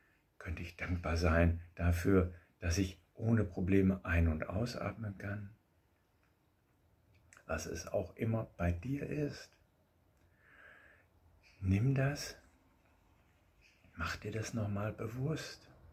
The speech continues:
Ja, der Kopf darf auch dabei sein. Mach dir das bewusst, der hilft dir, ah, ja, das stimmt, hey, das ist eigentlich nicht selbstverständlich. Es ist toll,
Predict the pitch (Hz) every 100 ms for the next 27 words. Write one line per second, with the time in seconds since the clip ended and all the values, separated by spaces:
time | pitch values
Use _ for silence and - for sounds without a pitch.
0 | _ _ _ _ - - 120 139 - -
1 | 117 - - 113 117 - 104 120 - 82
2 | 80 87 87 71 73 80 85 - _ _
3 | _ _ - - - _ - 117 - -
4 | 110 101 90 - 87 82 151 - - -
5 | _ _ _ - 90 87 131 196 185 -
6 | 135 - 104 113 160 117 95 98 - _
7 | _ _ _ - 98 131 98 - - -
8 | - 110 87 90 104 104 92 - _ -
9 | 87 - 120 107 - 90 87 82 98 110
10 | - 110 - - 113 - 110 120 - 85
11 | 87 _ _ _ _ _ _ _ _ _
12 | _ _ _ _ _ _ _ _ _ _
13 | _ - 90 87 - 85 - - - 92
14 | 101 117 139